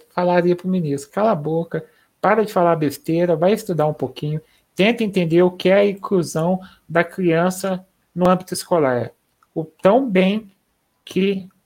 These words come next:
o P C D na sala de aula faz, sabe? Eu não tô aqui puxando sardinha,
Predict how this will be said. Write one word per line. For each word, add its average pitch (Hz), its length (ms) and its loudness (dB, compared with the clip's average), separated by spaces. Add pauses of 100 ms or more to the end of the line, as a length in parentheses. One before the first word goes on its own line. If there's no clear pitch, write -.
(480)
o 165 100 -4
P 226 180 -2
C 220 220 0
D 160 520 -2
na 156 160 -6
sala 160 320 0
de 151 140 -2
aula 151 240 -2
faz, - 640 -10 (400)
sabe? 143 400 -6 (360)
Eu 139 80 -10
não 147 100 -8
tô 196 120 -2
aqui 190 220 -2
puxando 135 440 -6
sardinha, 127 600 -8